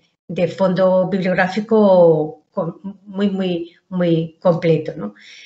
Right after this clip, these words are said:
Y, y las de abajo son las de la Biblioteca de San Tirso de Abres o del Centro de Lectura, que también tiene un gran fondo bibliográfico que, que de alguna manera desarrollan también actividades, tanto una como otra,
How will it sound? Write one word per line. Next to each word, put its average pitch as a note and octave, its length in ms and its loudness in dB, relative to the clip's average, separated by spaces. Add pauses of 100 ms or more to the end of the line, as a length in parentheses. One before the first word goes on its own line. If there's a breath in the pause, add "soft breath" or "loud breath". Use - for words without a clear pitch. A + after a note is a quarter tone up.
(320 loud breath)
Y, A3+ 560 6
y G#3 300 6
las G3 180 0
de G#3 80 0
abajo A3+ 220 0
son C4 160 0
las A#3+ 240 -2
de F#3 180 -6
la F3 120 0
Biblioteca E3+ 360 -6
de G#3+ 80 -2
San A3 180 -6
Tirso A3+ 280 -6
de A#3 80 -4
Abres B3+ 380 -2
o - 40 -6
del D#3+ 160 -2
Centro F3+ 240 -8
de F#3+ 140 -6
Lectura, C4+ 420 -6
que G#3+ 120 -10
también G#3 420 0 (300 loud breath)
tiene F#3+ 200 2
un G3+ 140 2
gran G#3+ 260 2
fondo G#3 260 -2
bibliográfico B3+ 760 0
que, F#3 240 -4 (280 loud breath)
que F#3 120 -2
de F#3+ 80 4
alguna G3 260 2
manera G#3 560 4
desarrollan F#3+ 560 -2
también A#3+ 260 0
actividades, G3+ 680 -2
tanto F3 280 0
una G3+ 240 -2
como G#3 220 -2
otra, G3+ 340 -2